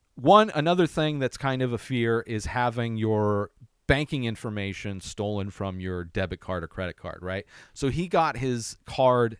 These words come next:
like, the card doesn't have to be physically stolen, but you can clone the card. So his card got cloned when he was, you know, in some Asian country somewhere.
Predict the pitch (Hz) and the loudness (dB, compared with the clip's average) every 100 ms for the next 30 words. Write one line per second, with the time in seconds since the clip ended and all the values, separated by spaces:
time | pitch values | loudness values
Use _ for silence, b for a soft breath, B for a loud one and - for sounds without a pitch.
0 | - 160 156 151 - 320 277 185 156 147 | -12 -6 -6 -6 -2 0 2 0 -2 -4
1 | 147 147 143 113 - 123 120 117 - 180 | -4 -4 -2 -4 -2 -4 -4 -8 -8 -4
2 | 156 139 120 - b b b 110 127 120 | -2 -2 -4 -10 b b b 0 0 2
3 | 131 123 127 117 - 139 143 135 - 101 | -2 -2 -4 -4 -2 -2 0 -4 -6 -6
4 | 90 80 123 - - 139 139 135 113 - | -6 -6 -6 -6 -2 -2 2 0 -2 -6
5 | 110 98 98 92 b b - 107 117 113 | -4 -4 -6 -10 b b -6 -4 0 2
6 | 107 101 92 - - - 110 95 90 90 | 2 2 -4 -10 -12 -12 -10 -8 -8 -8
7 | 107 104 - 110 104 101 98 - _ 131 | -10 -8 -4 -2 -2 -4 -10 -16 _ 2
8 | 139 135 131 120 - 107 - 95 92 95 | 4 4 2 -6 -8 -8 -6 -8 -8 -10
9 | 92 92 90 | -6 -6 -6